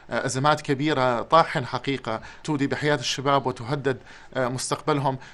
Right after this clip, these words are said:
آه، فأقول أنه وفرنا بداية وانطلاقة هامة، لكن على الأرض حقيقة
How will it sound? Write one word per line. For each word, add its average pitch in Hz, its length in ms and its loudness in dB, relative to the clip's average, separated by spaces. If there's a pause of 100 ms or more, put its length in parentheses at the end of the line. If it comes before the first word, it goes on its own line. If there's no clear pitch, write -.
(120)
آه، 139 100 0
فأقول 185 460 6
أنه 165 300 2
وفرنا 170 600 4
بداية 151 360 6
وانطلاقة 143 500 4
هامة، 143 340 2
لكن 135 300 2
على 175 260 6
الأرض 147 300 2
حقيقة 139 500 -2